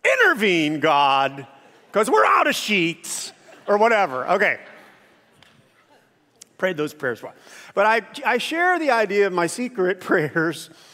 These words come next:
to get us to the point where we might agree on this. Prayers reveal priorities.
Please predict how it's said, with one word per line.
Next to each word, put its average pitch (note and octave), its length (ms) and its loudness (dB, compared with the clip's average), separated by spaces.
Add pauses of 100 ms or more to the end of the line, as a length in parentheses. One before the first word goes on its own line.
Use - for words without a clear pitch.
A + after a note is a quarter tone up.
(460)
to G3 1000 -4
get G#3 200 2
us G3+ 200 -2
to G3+ 160 -2
the F3 80 0
point F3+ 280 -2
where D#3+ 120 -4
we E3+ 160 0
might G#3+ 240 0
agree F#3+ 260 2
on F3 160 2
this. D3 180 -2
Prayers D4 920 -2 (340)
reveal F#3+ 720 -2
priorities. C#3+ 960 -4